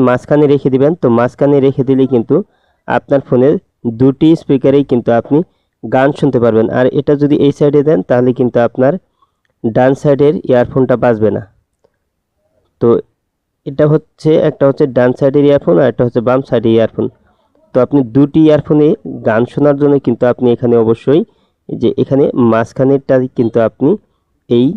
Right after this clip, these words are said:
এটা কিন্তু সেটিংটা কিন্তু রেখে দিবেন। তো এইটা কিন্তু মাঝখানে রেখে দিবেন। তারপর কিন্তু আপনার ফোনে কিন্তু দুটি স্পিকারেই কিন্তু আপনি গান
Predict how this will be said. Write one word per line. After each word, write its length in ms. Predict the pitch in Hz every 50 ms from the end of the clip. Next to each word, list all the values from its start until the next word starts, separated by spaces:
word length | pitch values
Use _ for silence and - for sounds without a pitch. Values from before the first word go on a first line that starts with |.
| 208 _ _ _ _ _ _ _ _ _ _ _ _ _ -
এটা 140 | - 123 135 127 -
কিন্তু 200 | 139 123 - 139 135 -
সেটিংটা 360 | - 120 120 123 120 113 127 123 -
কিন্তু 200 | - 120 113 139 143 139 127
রেখে 160 | 135 - - 120
দিবেন। 160 | 120 107 117 110 -
তো 40 | 113 113 - - 123
এইটা 240 | 123 113 - 131 135 143 147
কিন্তু 160 | - 131 135 131 120
মাঝখানে 320 | 113 113 - - - 127 127 123
রেখে 160 | 135 127 139 120 135
দিবেন। 160 | 127 151 208 - _ _ _ _ _ _ _ _ -
তারপর 280 | 143 143 147 - - 160 151
কিন্তু 180 | 165 160 135 143 139 127
আপনার 180 | - 151 143 135
ফোনে 180 | - 143 127 123 120 -
কিন্তু 180 | 131 120 - 131 123 117
দুটি 260 | 123 135 135 - - 135 131 - 139 147 -
স্পিকারেই 520 | - _ - 135 127 - 127 123 123 131 123 -
কিন্তু 240 | - 113 110 - 117 113 113 110
আপনি 200 | - - 131 143 190 - _ _ _ - - _ - 131 110
গান 160 | 135 110 113